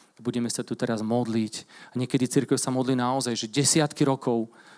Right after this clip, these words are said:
že, že ja, ja úplne mám ten dojem, že, že v tej zavretých štyroch stenách sa modlí cirkev, Pane, daj prebudenie a Pán im hovorí zhora, že áno, už vám ho dávam, len choďte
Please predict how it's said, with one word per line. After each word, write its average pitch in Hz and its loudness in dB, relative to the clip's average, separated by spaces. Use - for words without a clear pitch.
že, 127 0
že 131 2
ja, 143 2
ja 139 4
úplne 147 4
mám 139 4
ten 139 2
dojem, 139 4
že, 131 2
že 143 -6
v 131 -6
tej 131 2
zavretých 143 0
štyroch 151 2
stenách 139 0
sa 135 0
modlí 139 2
cirkev, 135 -2
Pane, 143 0
daj 139 4
prebudenie 135 2
a 127 -2
Pán 143 4
im 135 0
hovorí 135 0
zhora, 139 2
že 139 0
áno, 180 6
už 170 4
vám 190 6
ho 185 8
dávam, 190 6
len 165 4
choďte 165 4